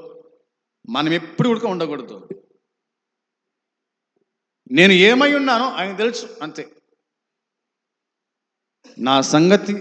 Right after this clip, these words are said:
ఆయన ఎరుగు. అందుకోసమే దావీదు అన్నాడు, "యెహోవా నా కాపరి, నాకు లేమి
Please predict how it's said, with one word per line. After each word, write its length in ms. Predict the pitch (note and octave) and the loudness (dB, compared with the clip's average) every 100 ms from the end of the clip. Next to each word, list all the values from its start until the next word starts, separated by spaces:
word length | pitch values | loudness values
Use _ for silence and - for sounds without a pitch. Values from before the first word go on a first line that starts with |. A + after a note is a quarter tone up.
| - - - | -10 -16 -10
ఆయన 120 | C3+ | -8
ఎరుగు. 500 | C#3+ G3 G#3 - - - _ _ _ _ _ _ _ _ _ _ - | -6 -6 -8 -14 -20 -20 _ _ _ _ _ _ _ _ _ _ -6
అందుకోసమే 880 | A3+ B3 F3+ D#3 B2+ A2 G#2 G#2+ G#2 _ _ _ _ _ | -6 -4 -4 -4 -8 -8 -14 -18 -20 _ _ _ _ _
దావీదు 320 | C3+ F#3+ B3 A3+ | 0 2 4 2
అన్నాడు, 340 | F3 C#3+ B2+ | -2 -6 -6
"యెహోవా 360 | C3 C#3 G#3 A#3+ | -6 -2 2 2
నా 120 | B3 | 2
కాపరి, 440 | A#3+ B3+ B3+ C4+ | 0 -2 0 -2
నాకు 300 | C4 B3 A#3+ | 0 -2 -2
లేమి 500 | A#3 B3+ C4 D4+ - | -4 -2 -2 -6 -10